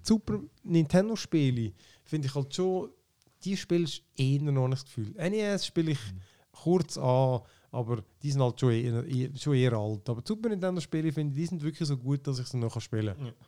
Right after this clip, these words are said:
Speaker 1: Also, kannst die anderen auch, aber ja.
Speaker 2: Ja, für Willi ist einfach wieder ein bisschen mehr, oder?
Speaker 1: Ich habe das Gefühl, ich habe das Gefühl, vor allem auf der, auf der Switch, muss ich halt so sagen, mit, da hast du natürlich dann die Speichermöglichkeiten und so
Speaker 2: Mhm.
Speaker 1: und du kannst viel schneller rein.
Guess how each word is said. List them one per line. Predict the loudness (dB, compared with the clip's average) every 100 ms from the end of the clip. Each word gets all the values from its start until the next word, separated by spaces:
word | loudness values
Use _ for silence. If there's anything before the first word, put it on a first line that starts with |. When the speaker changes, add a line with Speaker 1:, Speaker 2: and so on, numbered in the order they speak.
| _
Speaker 1:
Also, | -18 -18 -18 _ _ _ _ -18
kannst | -12 -8
die |
anderen | -6 -4 -6 -6
auch, | -4 -4 -2
aber | -4 -6 _ _ _ _ _ _ _ _ _ _ -10
ja. | -8 -10 -14 _ -20 _ _ _ -18
Speaker 2:
Ja, | -16
für | -14 -10
Willi | -10 -8
ist | -10
einfach | -10
wieder | -12 -12
ein |
bisschen | -10 -10
mehr, | -10
oder? | -10
Speaker 1:
Ich |
habe | -8
das | -6
Gefühl, | 0 2 2
ich | 0
habe | -4 _ _
das | -12
Gefühl, | -4 -2 -2
vor | 0
allem | 2 2
auf | 4
der, | 4 4 0 _ _ _ _
auf | _
der | -8
Switch, | 0 0 0 -2
muss | 0
ich |
halt | 0 -2
so |
sagen, | -2 0 2
mit, | 0 -2
da | -4
hast | -4
du |
natürlich | -4 -6 -4
dann | -6
die | -4 -6
Speichermöglichkeiten | -2 -2 0 -2 -2 -2 0 0 0
und | -2 0
so | 2
Speaker 2:
Mhm. | 2 0
Speaker 1:
und | -2
du |
kannst | -4 -4
viel | -6
schneller | -4 -2 -2 -2
rein. | 0 -2